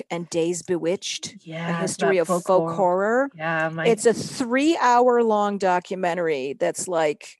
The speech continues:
Speaker 1: a breezy little walk through the park. I mean, you just, it's, it's amazing. It, it flies by 'cause there's so much in it that's so fascinating.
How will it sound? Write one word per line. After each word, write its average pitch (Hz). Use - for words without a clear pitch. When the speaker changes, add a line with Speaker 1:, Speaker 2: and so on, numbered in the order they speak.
Speaker 1:
a 180
breezy 202
little 180
walk 170
through 175
the 170
park. 156
I 165
mean, 170
you 185
just, 190
it's, -
it's 208
amazing. 196
It, 202
it 214
flies 226
by 196
'cause -
there's 190
so 220
much 220
in 226
it 196
that's 180
so 202
fascinating. 185